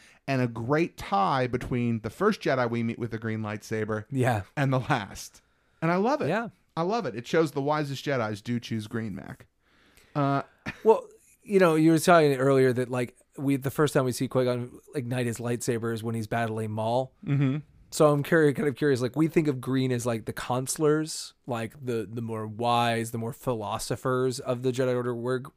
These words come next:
Speaker 2: go around with green.
Speaker 1: Mm-hmm.
Speaker 2: I wonder if it was just simply the same mathematics that got us a green lightsaber in the first part. Like, well, with the blue sky and the tan background, green just shows up better.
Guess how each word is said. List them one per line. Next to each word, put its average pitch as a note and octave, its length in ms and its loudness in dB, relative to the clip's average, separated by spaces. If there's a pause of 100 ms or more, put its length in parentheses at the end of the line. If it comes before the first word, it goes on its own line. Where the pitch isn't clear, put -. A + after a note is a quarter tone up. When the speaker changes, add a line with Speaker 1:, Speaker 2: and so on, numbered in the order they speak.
(360)
Speaker 2:
go C#3 120 0
around C3+ 240 2
with B2+ 100 -4
green. C#3+ 340 2
Speaker 1:
Mm-hmm. B2+ 260 -6 (720)
Speaker 2:
I D#3+ 60 4
wonder F3 180 10
if F#3 60 4
it F#3+ 60 4
was C#3 140 6
just C3 200 -2
simply D3+ 360 2
the C3 120 2
same C#3+ 220 2
mathematics C3 500 2
that C#3+ 100 0
got B2+ 120 2
us B2 100 0
a B2+ 40 -2
green B2+ 240 -2
lightsaber B2 320 0
in A2+ 60 -2
the A2 60 -6
first B2+ 220 -2
part. A2 160 -2
Like, A2+ 200 -6
well, D#3+ 180 4
with D3 100 0
the C#3+ 40 -8
blue E3 200 2
sky D3 320 4
and C3 100 0
the - 40 -4
tan C#3+ 220 0
background, B2+ 460 2
green B2 220 -2
just B2+ 120 -8
shows A#2+ 220 0
up B2 160 0
better. A#2 320 -4